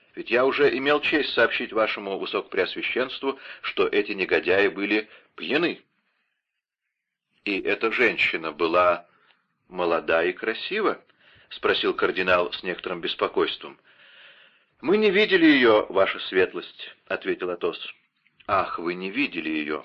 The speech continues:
Ну, прекрасно", — с живостью сказал кардинал. "Вы хорошо сделали, что вступились за честь женщины.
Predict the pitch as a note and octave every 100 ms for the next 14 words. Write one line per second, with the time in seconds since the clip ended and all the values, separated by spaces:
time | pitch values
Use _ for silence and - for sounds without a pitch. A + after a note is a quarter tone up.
0 | - F3 G3+ G3 - B2 - G#2+ G2 -
1 | - - F#2 E2 G2+ F2+ - F#2 - F2
2 | F2 - F2+ E2+ E2+ D#2+ - - - -
3 | - E3 E3+ E3+ - G3+ - G2+ D#3 A2
4 | E2+ E2 - F2+ E2 - _ - - F2+
5 | A2 F2+ - - F2+ F2 G#2 E2+ - -
6 | F2 D#2 - - D2+